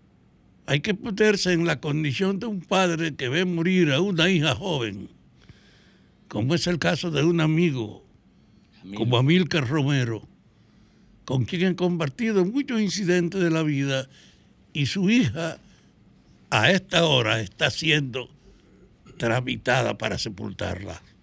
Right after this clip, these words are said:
Speaker 1: A nuestro Amílcar Romero, mi solidaridad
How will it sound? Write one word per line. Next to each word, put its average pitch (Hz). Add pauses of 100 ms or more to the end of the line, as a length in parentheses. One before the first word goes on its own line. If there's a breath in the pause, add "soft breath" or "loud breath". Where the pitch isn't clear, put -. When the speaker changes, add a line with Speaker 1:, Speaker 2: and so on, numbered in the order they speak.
(1400 loud breath)
Speaker 1:
A 117
nuestro 117
Amílcar 156
Romero, 151 (340)
mi 139
solidaridad 143